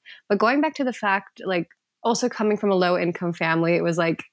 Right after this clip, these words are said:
if this is the way you're supposed to engage with <laughs> sustainability in fashion, like, when we basically reduce a movement to buying power,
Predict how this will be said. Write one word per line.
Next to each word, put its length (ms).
if 300
this 280
is 120
the 100
way 180
you're 100
supposed 320
to 60
engage 340
with 120
<laughs> 20
sustainability 840
in 100
fashion, 460
like, 280
when 340
we 500
basically 500
reduce 540
a 60
movement 500
to 100
buying 380
power, 580